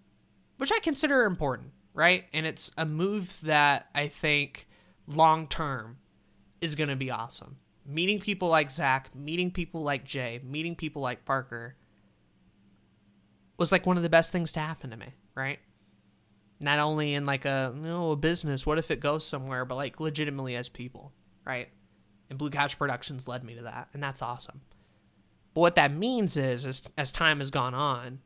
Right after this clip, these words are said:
it became less about, like, Aiden just making videos and only doing that to now I run a podcast with Zach. I run a group Let's Play channel. I'm in all their Discords. I'm part of all their communities. I've been on all their streams. Like,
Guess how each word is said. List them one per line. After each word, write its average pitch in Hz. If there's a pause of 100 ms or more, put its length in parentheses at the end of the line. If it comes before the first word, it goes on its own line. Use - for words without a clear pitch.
(440)
it 151 (960)
became 156
less 147
about, 139
like, 135
Aiden 151
just 143
making 143
videos 139 (1300)
and 151
only 156
doing 135
that 127
to 147
now 127 (140)
I 139
run 131
a 123
podcast 160
with 160
Zach. - (160)
I 131
run 127
a 135
group 147
Let's 220
Play 127
channel. 123
I'm 139
in 143 (420)
all 190
their 180
Discords. 135
I'm 123
part 139
of 127
all 139
their 143
communities. 131
I've 127
been 135
on 123
all 147
their 143
streams. 131
Like, 120